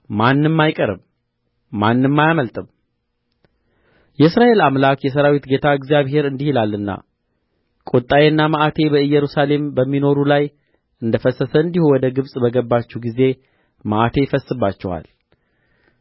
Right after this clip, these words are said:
እናንተም ለጥላቻና ለመደነቂያ፣ ለመረገሚያና ለመሰደቢያ ትሆናላችሁ። ይህንም ስፍራ ከእንግዲህ ወዲህ አታዩትም። እናንተ የይሁዳ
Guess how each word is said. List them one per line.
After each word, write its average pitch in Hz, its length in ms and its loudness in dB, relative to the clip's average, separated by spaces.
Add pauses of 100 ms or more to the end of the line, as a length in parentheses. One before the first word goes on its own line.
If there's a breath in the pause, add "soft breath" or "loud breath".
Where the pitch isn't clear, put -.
(440)
እናንተም 120 580 2
ለጥላቻና 151 720 0
ለመደነቂያ፣ 151 640 -2 (840)
ለመረገሚያና 139 920 2
ለመሰደቢያ 143 640 0 (140)
ትሆናላችሁ። 110 640 -4 (840)
ይህንም 113 280 2
ስፍራ 131 300 -2 (140)
ከእንግዲህ 131 420 -2
ወዲህ 135 260 0
አታዩትም። 139 540 -4 (920)
እናንተ 123 380 0
የይሁዳ 143 380 4